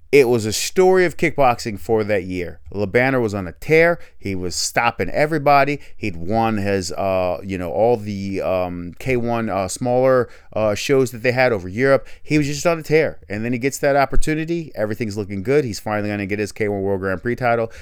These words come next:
Then Hus hits the perfect time kick, injured the arm. Three, you know, two more kicks later, and he's your four-time K one World Grand Prix champion. But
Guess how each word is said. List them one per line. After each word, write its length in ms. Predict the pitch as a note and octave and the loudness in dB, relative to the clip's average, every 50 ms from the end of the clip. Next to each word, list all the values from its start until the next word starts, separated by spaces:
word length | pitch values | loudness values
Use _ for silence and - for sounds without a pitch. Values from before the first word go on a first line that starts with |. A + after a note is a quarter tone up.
| - - - | -18 -16 -12
Then 560 | - G2 F#2 A#2+ A#2 A2+ A2 A2 G#2+ G#2 - - F#2+ | -10 -4 2 4 6 6 6 4 2 -2 -6 -8 -4
Hus 240 | G#2+ A#2+ A2+ - | -2 -2 0 0
hits 240 | - A2+ G2+ - - | 0 -2 -2 -2 -4
the 140 | - - G#2 | -8 -8 -4
perfect 360 | - - B2+ A2+ G2 A2 - | 2 4 4 4 4 0 -4
time 180 | - G#2 F#2+ F2+ | -4 -4 -4 -4
kick, 300 | - - C3+ B2 - - | -4 -2 -2 -2 -2 -4
injured 300 | - G#2+ G2 G2+ G2+ F2+ | -8 -8 -6 -6 -6 -6
the 80 | F2+ D2+ | -4 -4
arm. 320 | F2+ A2 G#2+ G#2+ G#2+ G2+ - - - - - | -2 -2 -2 -2 -2 -4 -6 -12 -20 -20 -10
Three, 300 | - - C3+ C3 B2 A#2 G2 | -4 0 0 2 0 0 -2
you 120 | A2 A#2 G#2 | -4 -2 -2
know, 100 | F#2 F2+ | -2 -2
two 180 | - - C3+ | -2 -2 0
more 180 | B2 A#2 A2 G#2 | 0 0 0 0
kicks 260 | - A2+ G2 - - | 0 -2 -2 -2 0
later, 320 | G#2 G2 F#2+ F#2+ F#2+ F2+ - - - - - | 0 2 2 2 0 -2 -4 -8 -18 -12 -6
and 260 | - G2 G2 G2 F2+ | -2 -2 0 0 -2
he's 240 | G2+ G#2+ G2 E2 E2+ | -2 -6 -6 -4 -2
your 240 | G2 G2 F#2+ F#2 F2 | -2 0 0 0 -2
four-time 520 | - - G2 F#2+ F#2 - F#2 F2 F2+ F2+ | -2 -2 -2 -2 -2 -2 -4 -6 -6 -6
K 160 | - F#2 F2 | -6 -6 -6
one 180 | F2 F2 F2+ F2 | -6 -6 -8 -6
World 180 | F2 F2+ E2+ | -6 -6 -6
Grand 180 | D#2 F2 E2+ D#2+ | -6 -8 -10 -10
Prix 140 | - E2 D#2+ | -10 -12 -10
champion. 460 | - - A#2 B2 - - F2 F2 F2 - - - - - | -6 -4 -4 -4 -4 -6 -10 -12 -14 -14 -16 -16 -12 -4
But 400 | F#2+ G2+ E3+ E3+ D3+ G2+ - - | 2 4 6 6 6 4 2 -4